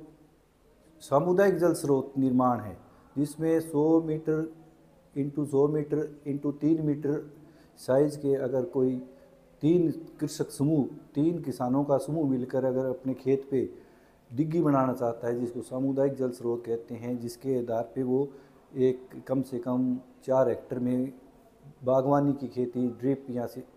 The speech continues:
sprinkler पे करेगा सब्जी की खेती, तो उसको ये सुविधा दे है। इसमें उन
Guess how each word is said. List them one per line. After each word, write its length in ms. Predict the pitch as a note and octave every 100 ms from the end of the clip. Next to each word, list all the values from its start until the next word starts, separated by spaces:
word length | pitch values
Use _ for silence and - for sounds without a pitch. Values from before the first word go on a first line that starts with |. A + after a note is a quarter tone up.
| _ _ _ _ _ -
sprinkler 520 | - - C3+ C3+ C3+
पे 180 | B2+ B2
करेगा 540 | - B2 B2+ A2+ A2+ - - - _ _ -
सब्जी 300 | A#2 A2+ B2
की 120 | B2
खेती, 360 | - A2 C3 E3 - - - -
तो 80 | D3+
उसको 340 | E3 D#3 D#3+
ये 160 | C#3+ C#3
सुविधा 340 | C#3 C#3 C3+
दे 220 | B2+ C3+
है। 260 | C3 B2+ D#3 - - _ -
इसमें 540 | D3 D3+ D#3 E3+ E3+ - - _ _ _ _ _ _ _ _ _ _ _ _ _ D#3
उन 220 | D3+